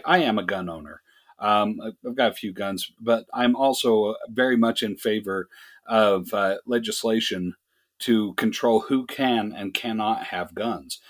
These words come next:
I mean, i-, if the government's going to go to, as far as telling me, um, that I need to check out my gun and keep it in a, like, government-controlled facility,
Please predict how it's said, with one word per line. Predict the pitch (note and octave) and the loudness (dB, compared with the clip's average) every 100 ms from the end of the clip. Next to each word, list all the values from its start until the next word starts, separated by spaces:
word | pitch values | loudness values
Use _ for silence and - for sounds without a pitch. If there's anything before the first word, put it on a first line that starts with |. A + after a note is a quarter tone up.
| - - | -14 0
I | |
mean, | A#2 B2 C#3+ | 2 2 2
i-, | D3+ - | 2 4
if | C3 | 4
the | B2+ | 2
government's | A#2 D3+ D#3+ C3+ A#2 | 0 0 0 0 -2
going | - B2 A#2 | -2 -2 0
to | A2+ | -2
go | A2 A#2+ | 0 0
to, | - - A#2 | 0 -6 -4
as | G#2 | -2
far | - A#2 G#2+ G2+ | 0 2 2 2
as | G#2 G2+ - - | 0 -2 -6 -4
telling | B2+ A#2+ A2+ G#2+ | -2 -2 -2 0
me, | A2+ G#2 - - - - - | 0 -2 -6 -20 -20 -12 4
um, | A2+ G#2 G2+ A2 B2 A2+ | 4 6 2 -6 -14 -2
that | A2+ A2 - - - | -2 -2 -6 -16 -6
I | A#2 | 0
need | B2 A#2+ A2+ | 2 2 0
to | - | -4
check | - A#2+ - | 0 0 2
out | G#2 B2+ | 0 0
my | B2 A#2+ | -2 -2
gun | A2+ A#2 A2+ | 0 2 2
and | G2 | 0
keep | - A2+ A2+ | -2 -4 -2
it | A2 | 0
in | A2 A2 | 0 -2
a, | G#2+ G2 F#2 F2+ - - - | -2 0 -2 -4 -12 -20 -4
like, | G#2 F#2+ G2 | -2 -2 0
government-controlled | G#2+ A2 A2 A2+ - G2 - G#2+ G#2+ | 0 4 4 2 -2 -8 -2 0 0
facility, | - F2+ - A#2 G2+ F2+ | -2 -2 2 4 4 0